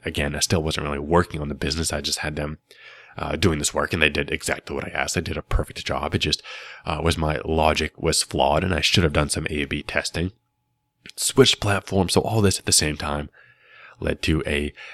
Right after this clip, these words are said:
downturn in twenty twenty-one. But it was only a couple of months, but still, it was my, my worst couple of month, months in, in probably four or five years, actually.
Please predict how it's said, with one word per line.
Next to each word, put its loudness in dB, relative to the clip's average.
downturn 0
in -6
twenty -6
twenty-one. -6
But 4
it 6
was 8
only 6
a 2
couple 4
of 6
months, 4
but -2
still, 4
it 2
was 6
my, 0
my 2
worst 2
couple 4
of 4
month, 2
months 2
in, 2
in -2
probably 2
four 2
or 0
five -4
years, -2
actually. -8